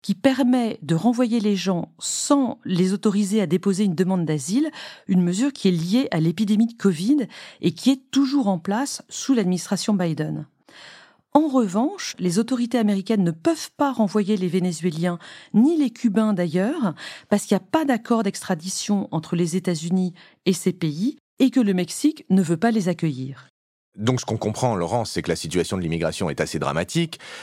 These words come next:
Speaker 2: mais justement, face à ce drame et face au cynisme des gouverneurs républicains dont on parlait il y a deux minutes,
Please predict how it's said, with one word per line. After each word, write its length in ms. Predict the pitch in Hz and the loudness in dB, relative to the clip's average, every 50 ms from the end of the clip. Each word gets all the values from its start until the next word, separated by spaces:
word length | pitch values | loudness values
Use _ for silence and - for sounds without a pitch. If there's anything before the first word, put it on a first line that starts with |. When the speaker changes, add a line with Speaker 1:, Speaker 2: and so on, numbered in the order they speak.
| - | -4
Speaker 2:
mais 200 | - 117 123 101 | -2 -2 -2 -2
justement, 580 | 123 113 123 - - 156 160 180 180 139 92 - - | -2 -4 -4 0 0 2 2 2 0 -2 -4 -8 -12
face 380 | - - - - 156 156 - - | -14 -6 0 0 0 0 0 -2
à 60 | 123 | -4
ce 120 | - - 123 | -2 -2 -2
drame 380 | 110 120 123 139 131 117 101 | 0 0 0 0 0 0 -2
et 120 | 92 95 117 | -2 -2 -2
face 280 | - - 131 120 - | 0 0 -2 -2 -2
au 20 | 113 | -4
cynisme 800 | - - - 165 170 175 180 160 - - 120 101 87 87 87 | -4 -2 0 0 0 0 0 -2 -4 -6 -4 -2 0 0 -2
des 160 | 85 82 92 | -2 -4 -4
gouverneurs 400 | 85 104 95 104 101 104 104 101 | -4 -2 -2 0 0 0 0 -2
républicains 480 | - 98 90 - 90 85 95 - 113 101 | -2 -2 -4 -4 -4 -4 -2 -2 -2 -2
dont 100 | 98 87 - | -2 -4 -6
on 80 | 78 76 | -4 -2
parlait 220 | 82 82 90 90 | -2 0 0 0
il 40 | 87 | -2
y 20 | |
a 40 | 87 | -2
deux 100 | 80 90 | -2 -2
minutes, 360 | 90 107 131 151 185 190 - | -2 -2 0 -2 -2 -4 -6